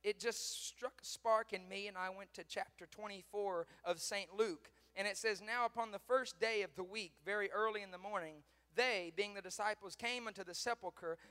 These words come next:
bringing the spices which they had prepared, and certain others with them." They came to the tomb that Jesus was in.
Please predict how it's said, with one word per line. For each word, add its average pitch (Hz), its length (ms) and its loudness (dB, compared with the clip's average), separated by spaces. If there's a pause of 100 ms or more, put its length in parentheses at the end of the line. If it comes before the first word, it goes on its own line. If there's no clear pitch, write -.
(140)
bringing 277 420 4
the 233 80 2
spices 208 680 -2
which 180 240 -4
they 208 180 2
had 196 140 -4
prepared, 180 560 0 (220)
and 202 180 0
certain 247 320 4
others 196 300 2
with 285 220 0
them." 170 220 -10
They 240 120 4
came 285 400 -2
to 254 100 -6
the 220 120 2
tomb 254 340 -6
that 202 180 -4
Jesus 202 520 -2
was 156 180 -12
in. 143 140 -14